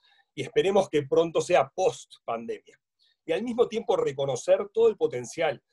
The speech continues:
de los servicios globales de exportación en la región en este momento tan único. Quiero comenzar destacando al menos tres cambios de paradigma en los últimos quince años, que paradójicamente son las tres Ds.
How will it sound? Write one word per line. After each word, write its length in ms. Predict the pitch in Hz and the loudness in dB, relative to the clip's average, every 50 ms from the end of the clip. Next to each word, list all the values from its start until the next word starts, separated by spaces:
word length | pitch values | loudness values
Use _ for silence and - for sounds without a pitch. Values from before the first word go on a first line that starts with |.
| _ _ _ _ | _ _ _ _
de 80 | - 143 | -10 -10
los 100 | 131 - | -8 -6
servicios 420 | - 120 147 185 175 156 202 160 | -6 -6 -6 -6 -6 -4 -4 -4
globales 640 | 147 139 127 131 143 143 143 147 147 147 139 131 - - | -2 -2 0 2 4 2 2 0 -2 -6 -6 -8 -12 -14
de 80 | - 117 | -16 -16
exportación 760 | - - - 127 120 120 - - - - 156 151 156 165 175 - _ _ _ _ _ | -16 -12 -8 -8 -8 -6 -8 -12 -10 -6 -4 -2 -2 -2 -4 -6 _ _ _ _ _
en 140 | - 120 120 | -10 -6 -4
la 80 | 131 131 | -2 -2
región 580 | 131 131 117 - - 196 208 220 226 233 156 - | 0 -2 -4 -4 -2 0 2 2 0 -2 -6 -8
en 80 | - 156 | -8 -6
este 180 | 156 135 - | -6 -2 -2
momento 340 | 143 139 143 151 151 156 151 | 0 0 0 0 2 2 2
tan 200 | 131 160 143 135 | 2 2 2 2
único. 400 | 123 110 104 101 - _ _ _ _ _ _ _ _ _ _ _ _ _ _ _ _ _ _ _ _ _ _ _ _ _ _ _ _ _ _ _ _ _ _ _ _ | 0 -4 -12 -14 -18 _ _ _ _ _ _ _ _ _ _ _ _ _ _ _ _ _ _ _ _ _ _ _ _ _ _ _ _ _ _ _ _ _ _ _ _
Quiero 180 | - - 381 | -8 -6 -6
comenzar 560 | - 214 180 175 160 139 - 202 214 233 233 - _ | -4 -2 -2 -2 -2 0 2 4 4 4 2 -2 _
destacando 680 | - 147 135 - 147 131 135 - 190 220 233 226 196 160 | -12 -10 -4 -2 -2 -2 0 0 0 0 2 2 2 2
al 100 | 143 147 | 2 2
menos 300 | 185 196 214 156 - _ | 0 0 -2 -2 -4 _
tres 240 | - 220 233 226 - _ | 0 2 2 2 2 _
cambios 420 | - 202 202 226 214 214 175 143 | -4 -4 -4 -4 -2 -2 -2 -2
de 80 | 147 139 | -2 -2
paradigma 800 | 135 131 120 117 117 123 143 170 170 139 131 135 117 110 110 | 0 0 0 0 0 -4 -4 -6 -8 -10 -10 -8 -6 -6 -6
en 40 | 110 | -6
los 160 | 101 95 - | -8 -14 -16
últimos 320 | 123 117 - 135 117 117 - | -16 -14 -10 -8 -8 -8 -8
quince 560 | - 131 127 123 123 - - _ - 123 120 | -8 -10 -8 -8 -8 -10 -12 _ -2 0 0
años, 340 | 110 107 104 107 110 - - - - - _ | 0 0 -2 -8 -14 -14 -14 -20 -20 -20 _
que 140 | _ - 175 | _ -2 -2
paradójicamente 720 | 147 - 180 170 185 226 233 220 208 - - 214 226 226 | 2 4 4 6 6 6 6 4 2 2 2 2 0 -2
son 100 | - 202 | -2 -2
las 180 | 185 185 - - | -2 -2 -2 -2
tres 280 | - 202 196 143 156 | 0 0 0 0 0
Ds. 480 | 151 180 214 180 - - - - - _ | 0 2 2 0 0 -6 -14 -18 -20 _